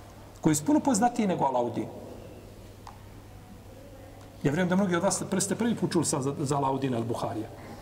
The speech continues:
Zato što je došao iz Buhare, nije Buhari, mojte vezati to za imama Buhari. On je došao posle njega še-, šest stoljeća. Znači, ti si time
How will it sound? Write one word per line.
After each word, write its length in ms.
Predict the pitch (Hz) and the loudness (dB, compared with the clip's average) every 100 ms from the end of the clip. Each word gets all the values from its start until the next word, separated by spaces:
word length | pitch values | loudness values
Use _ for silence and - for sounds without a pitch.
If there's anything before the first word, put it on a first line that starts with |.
| - - - - - - - - - | -14 -16 -16 -18 -18 -18 -18 -8 -2
Zato 180 | 170 180 | 2 2
što 100 | 175 | 4
je 40 | |
došao 120 | - | 4
iz 60 | 160 | 2
Buhare, 380 | 139 - 156 110 | 2 0 0 0
nije 160 | 123 | -2
Buhari, 240 | 123 147 123 | -2 -2 -2
mojte 220 | 131 131 | -2 -2
vezati 380 | 127 131 131 - | -2 -2 0 0
to 80 | |
za 100 | 127 | 0
imama 220 | 123 131 131 | 0 0 -2
Buhari. 360 | 113 127 117 - - - - - | -2 -2 -2 -8 -14 -16 -18 -10
On 60 | - | -4
je 60 | 123 | -2
došao 220 | 127 143 | 0 -2
posle 280 | 143 143 135 | -2 0 0
njega 280 | 143 127 - - - - - | 0 -2 -6 -12 -14 -10 -4
še-, 320 | - - 139 | 0 2 2
šest 240 | - 143 - | 2 2 0
stoljeća. 380 | 135 104 - - - - - - - - - - - - - - - - - - - - - - - - - - - - - - | -2 -4 -8 -10 -14 -16 -16 -18 -18 -18 -18 -18 -18 -18 -18 -18 -18 -18 -18 -18 -18 -18 -18 -18 -18 -18 -18 -16 -18 -18 -6 0
Znači, 420 | - 294 - 269 | 4 4 2 2
ti 140 | 302 311 | 6 6
si 220 | - 190 | 6 6
time 320 | 285 320 262 | 6 8 4